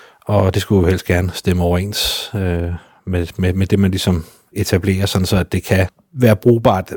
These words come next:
fra start til slut, ikke? Man skal måske, jo, man kan sige, jo færre fundamentale store ændringer, man skal lave i en byggepladsinstallation, jo bedre. Det er jo, der er også noget forretning i det, øh, alt efter hvor meget tid og energi, man skal lægge i det.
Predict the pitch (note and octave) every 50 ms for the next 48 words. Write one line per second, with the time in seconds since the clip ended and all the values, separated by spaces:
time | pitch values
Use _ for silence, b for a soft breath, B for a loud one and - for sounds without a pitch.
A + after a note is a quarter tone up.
0 | - - - - - - - - G#2 G2 G2 - - - - - G#2 G2 G#2 G2
1 | G2 G#2+ G2 F#2+ - - F#2+ F#2 F#2+ G2 - - G#2+ G2+ G2+ G2+ - A#2+ A#2 B2
2 | A#2+ G#2 A#2 A2 G#2 - A#2+ A#2 A2 - - - A#2+ A2 A2+ B2 C3 C3+ B2 -
3 | b b b b b b b b b b b _ - - - A2+ G2 A2 G2+ G2+
4 | G2+ G2 - - A#2+ G#2+ A2 A2+ G#2+ - - A2 G2+ G#2+ G#2 G2 G2 G#2 G2+ G#2
5 | F#2+ F#2 F2+ F2 F2 - - F#2 F2+ F2+ F2+ F2+ F#2+ G2+ A2 F#2+ - _ _ _
6 | - - A2+ G#2+ F#2+ - G#2 F#2+ - - F#2 - F2+ - - F#2 - - F#2+ F#2
7 | - - F#2 F#2 F#2+ F#2+ F2+ - F#2+ F#2+ G2+ G2 F#2 E2+ - - _ - G#2 G2+
8 | F#2+ F#2+ F2+ - - G#2 F#2+ G2 G2 - G#2 F2+ - F#2 F2 F2+ F2 - G2+ F#2
9 | F2+ F2 E2+ G2 E2+ - _ - F#2 F2 E2+ E2 E2 F2 F2 F2+ - - F2+ E2+
10 | F2 F2+ F2+ - - G#2 G2+ F#2+ F#2+ F2 E2+ E2 E2+ F2+ F2+ - - F#2+ F#2 F#2
11 | G2 G2 G2+ F#2+ - - F#2+ F#2 F2+ F2+ F#2+ F#2 F#2+ F#2+